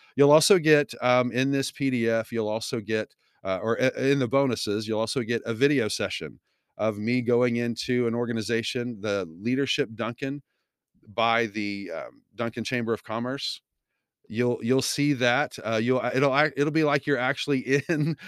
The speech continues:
the, uh, session with us, and so you'll get a chance to see all that. If you're watching on Instagram, you get to see some of my text feed that my family's sending me right now, and so I'm excited about that too. Um, it's,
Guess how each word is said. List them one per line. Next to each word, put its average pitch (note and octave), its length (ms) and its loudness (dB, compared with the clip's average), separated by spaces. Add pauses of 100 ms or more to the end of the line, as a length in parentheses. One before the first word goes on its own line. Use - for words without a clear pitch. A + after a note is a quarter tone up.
(160)
the, C3 440 0
uh, A#2 340 2
session C#3+ 440 0
with D3+ 200 2
us, - 360 -6
and G#2+ 100 -6
so A#2+ 200 0
you'll A#2 180 0
get A#2+ 120 -2
a G#2+ 40 -8
chance A#2+ 280 -4
to A#2 80 -8
see B2 200 -4
all A#2 200 0
that. G2+ 200 -6 (260)
If C3 120 -6
you're C#3 80 4
watching C#3+ 260 2
on B2+ 60 0
Instagram, A#2 480 -2
you A2+ 80 -2
get A2 100 -10
to G2 60 -12
see A#2+ 160 -6
some - 100 -4
of B2 60 -2
my A2 100 0
text C3 340 -4
feed A2 220 -2
that G#2 160 -4
my G2+ 140 -6
family's G#2+ 420 -4
sending A2 220 -6
me G#2 80 -2
right G2+ 180 -2
now, G#2+ 240 -4
and G2+ 100 -6
so G#2+ 280 -4 (200)
I'm A#2 160 -4
excited A#2 380 -2
about G#2 280 -4
that G#2+ 260 -4
too. G2+ 260 -2 (320)
Um, B2+ 320 0 (260)
it's, - 280 2